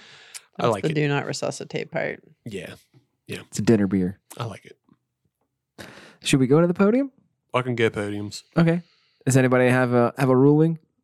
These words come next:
Speaker 3: right here on the get-go of how they're gonna go?
Speaker 1: I do.
Speaker 2: Do it.
Speaker 3: Go for it.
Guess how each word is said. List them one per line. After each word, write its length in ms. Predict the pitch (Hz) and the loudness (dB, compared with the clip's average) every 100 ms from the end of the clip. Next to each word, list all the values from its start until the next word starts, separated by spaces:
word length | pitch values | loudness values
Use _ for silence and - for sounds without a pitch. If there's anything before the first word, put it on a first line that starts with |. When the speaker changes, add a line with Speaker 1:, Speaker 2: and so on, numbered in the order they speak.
| _ _ _ _ | _ _ _ _
Speaker 3:
right 140 | 123 | 2
here 140 | 127 143 | 4 2
on 80 | 131 | 2
the 80 | |
get-go 340 | 127 143 160 160 | 0 2 2 2
of 40 | |
how 140 | 147 151 | 2 2
they're 100 | 147 | 2
gonna 120 | 147 | 2
go? 300 | 156 180 190 - | 2 2 0 -4
Speaker 1:
I 60 | 123 | -6
do. 200 | 101 - _ _ _ _ _ _ - | -6 -14 _ _ _ _ _ _ -14
Speaker 2:
Do 80 | - | -14
it. 80 | - - | -10 0
Speaker 3:
Go 160 | 185 | 2
for 180 | 139 | 2
it. 60 | 104 | -2